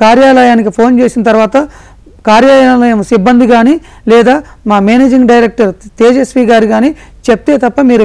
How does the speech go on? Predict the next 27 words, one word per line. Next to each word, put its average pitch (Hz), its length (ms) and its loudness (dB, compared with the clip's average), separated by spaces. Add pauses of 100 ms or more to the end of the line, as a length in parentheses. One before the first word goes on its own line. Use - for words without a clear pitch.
విరాళాలు 233 440 0 (340)
అందజేయవద్దు. 220 720 0 (1300)
కాబట్టి 247 280 0 (400)
ఇంకోటి 269 320 2
ఏంటంటే, 247 260 0 (120)
ఈ 220 100 2
యొక్క 202 220 -2 (140)
కార్యక్రమం 269 520 0
ద్వారా 254 260 2
అన్ని 247 160 2 (100)
విషయాలు 269 280 0 (100)
తెలియజేయాలి. 233 540 2 (680)
ఎంతో 208 160 0 (120)
గొప్ప 226 160 0 (100)
కార్యం 262 300 2
చేయబోతున్నాం. 240 640 0
నవంబర్న 240 420 2 (840)
ఈ 214 40 0
యొక్క 214 240 0
తత్వపీఠంలో 254 580 0 (120)
గొప్ప 220 160 -2 (460)
దేవాలయం 254 440 2
నిర్మించబోతున్నాం. 233 720 -2 (420)
దాని 220 180 2
యొక్క 220 160 -2 (100)
విశేషాల 269 500 -2
గురించి 254 300 -4